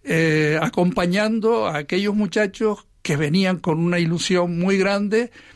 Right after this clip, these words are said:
primero a descubrir si Dios les llamaba al ministerio o a otra cosa, porque el seminario es como el noviazgo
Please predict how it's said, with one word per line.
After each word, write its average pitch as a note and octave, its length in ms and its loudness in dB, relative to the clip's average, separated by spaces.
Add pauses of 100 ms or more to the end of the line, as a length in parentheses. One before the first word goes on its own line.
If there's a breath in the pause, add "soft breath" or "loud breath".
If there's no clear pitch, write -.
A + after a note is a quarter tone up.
(100)
primero B3+ 600 0 (340)
a E3+ 120 2
descubrir G3 640 0
si G3 220 -2
Dios G#3+ 500 0
les E3 400 0
llamaba F#3+ 560 0
al G3 100 -4
ministerio F3+ 680 -2
o D#3 160 -2
a D#3 80 -2
otra D3+ 280 -4
cosa, C3+ 320 -4
porque D3 260 -2
el C#3+ 80 -4
seminario E3+ 500 0
es G3 40 -2
como D3+ 200 -2
el D3+ 120 -2
noviazgo F#3+ 760 0